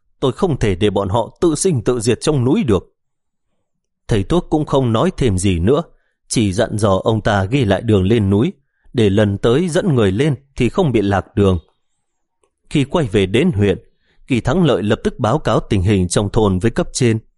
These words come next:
Vào lúc đó, lãnh đạo huyện rất coi trọng chuyện này, lập tức thành lập một tổ bác sĩ gồm năm người, chuẩn bị lên núi chữa bệnh cho những thôn dân kia. Cân nhắc về vấn đề an toàn,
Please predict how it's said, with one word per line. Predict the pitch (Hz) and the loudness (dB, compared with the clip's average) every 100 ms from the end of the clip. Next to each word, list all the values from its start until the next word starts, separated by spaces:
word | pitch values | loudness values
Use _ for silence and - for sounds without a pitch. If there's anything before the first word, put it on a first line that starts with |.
| _ _ _ - | _ _ _ -8
Vào | 127 113 | -2 0
lúc | 185 131 | 0 0
đó, | 107 131 | 0 2
lãnh | 156 208 | 0 0
đạo | 113 90 | 0 2
huyện | 113 110 | 2 0
rất | 123 226 | -2 -2
coi | - 135 | 0 -2
trọng | 113 92 | 0 -2
chuyện | 87 107 90 | 0 0 2
này, | 92 80 - _ _ _ | 0 -2 -6 _ _ _
lập | - 123 - | -4 -2 -2
tức | - | -4
thành | 127 98 | -2 0
lập | 92 101 | 2 2
một | 98 98 - | 0 -2 0
tổ | 95 | -2
bác | 95 170 | 0 -4
sĩ | - 135 196 _ _ - | -2 -2 -2 _ _ -4
gồm | 117 110 139 | -2 0 0
năm | 185 117 | 0 2
người, | 95 82 - _ - | 2 0 -6 _ -6
chuẩn | 127 107 | -2 0
bị | 131 | 0
lên | 117 120 104 | 2 2 2
núi | 107 156 | 2 2
chữa | 180 180 | 0 0
bệnh | 123 90 - _ | -2 -4 -6 _
cho | - | -2
những | 113 151 190 | 0 2 0
thôn | - 101 | 0 0
dân | 101 95 | 2 -2
kia. | - 104 95 _ _ _ _ _ _ _ _ _ _ - | 0 0 0 _ _ _ _ _ _ _ _ _ _ -6
Cân | 147 131 | -2 0
nhắc | 196 - | -2 -2
về | 113 101 | 0 0
vấn | 92 131 170 | 2 0 2
đề | 98 | 0
an | - 139 123 | 2 -2 0
toàn, | 90 85 | -2 -2